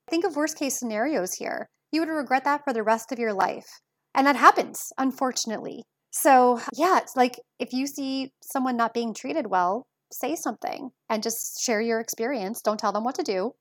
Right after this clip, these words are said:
but just share your experience. And then going to your second question of hearing rumors about someone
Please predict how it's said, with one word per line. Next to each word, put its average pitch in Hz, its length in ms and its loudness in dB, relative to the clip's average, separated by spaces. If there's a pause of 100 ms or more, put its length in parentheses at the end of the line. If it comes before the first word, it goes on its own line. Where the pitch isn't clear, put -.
(160)
but 220 120 0
just 240 180 -4
share 254 120 -2
your 262 140 -4
experience. - 680 -10 (680)
And 254 100 2
then 233 100 -2
going 247 200 0
to 254 100 -8
your 226 80 -2
second 269 300 -6
question 202 400 -4
of 185 120 -8
hearing 196 380 -8
rumors 190 440 -10
about 175 380 -2 (460)
someone 185 520 -2